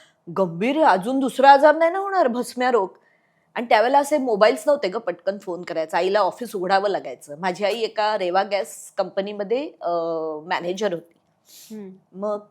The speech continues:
Speaker 1: त्या मालकाने तिला कम्प्लीट सूट दिली होती की रात्री पण तुम्हाला असं वाटलं कधी फोन करा, तर you can,
Speaker 2: हम्म.
Speaker 1: अ, तुम्ही फोन करू शकता.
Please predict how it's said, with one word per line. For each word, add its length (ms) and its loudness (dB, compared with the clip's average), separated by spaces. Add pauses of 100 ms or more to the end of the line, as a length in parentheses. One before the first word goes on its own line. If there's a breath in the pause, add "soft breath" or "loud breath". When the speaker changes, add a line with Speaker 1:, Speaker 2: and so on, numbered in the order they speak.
(100)
Speaker 1:
त्या 240 8
मालकाने 600 0
तिला 220 -2
कम्प्लीट 680 -6
सूट 240 -6
दिली 200 2
होती 160 2
की 100 -2
रात्री 360 0
पण 220 0
तुम्हाला 240 4
असं 160 0
वाटलं 220 0
कधी 180 -6
फोन 260 -6
करा, 160 -4
तर 140 -8
you 200 -4
can, 100 0 (840)
Speaker 2:
हम्म. 260 -12
Speaker 1:
अ, 60 -2 (100)
तुम्ही 160 0
फोन 240 4
करू 220 2
शकता. 460 2